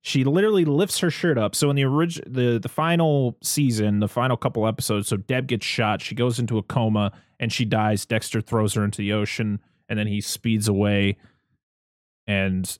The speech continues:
dies because there was a hurricane hitting Miami. It was a mess. That season was a mess.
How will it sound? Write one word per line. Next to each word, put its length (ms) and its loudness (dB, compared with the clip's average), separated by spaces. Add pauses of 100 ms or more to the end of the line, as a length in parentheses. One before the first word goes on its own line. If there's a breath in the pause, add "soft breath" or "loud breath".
(100)
dies 480 -4 (400)
because 220 -4
there 80 0
was 120 -2
a 60 -2
hurricane 600 -2
hitting 240 -6
Miami. 360 -8 (220)
It 60 2
was 100 0
a 40 0
mess. 340 -4
That 180 -2
season 260 0
was 120 -4
a 40 -12
mess. 300 -14